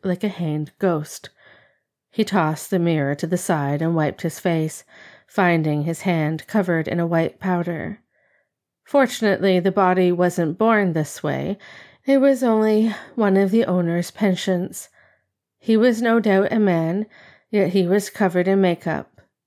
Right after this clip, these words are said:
not to mention badly applied makeup. How unbearable! Taken back by the shock, some energy came back to him, and he finally sat up,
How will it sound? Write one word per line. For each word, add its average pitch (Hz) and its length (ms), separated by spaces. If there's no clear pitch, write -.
not 160 360
to 165 120
mention 151 500
badly 147 400
applied 180 560
makeup. 147 540
How 269 320
unbearable! 165 1080
Taken 214 520
back 185 440
by 180 120
the 175 120
shock, 185 500
some 240 420
energy 185 520
came 180 320
back 180 240
to 185 100
him, 165 340
and 180 140
he 196 80
finally 196 400
sat 185 340
up, 180 300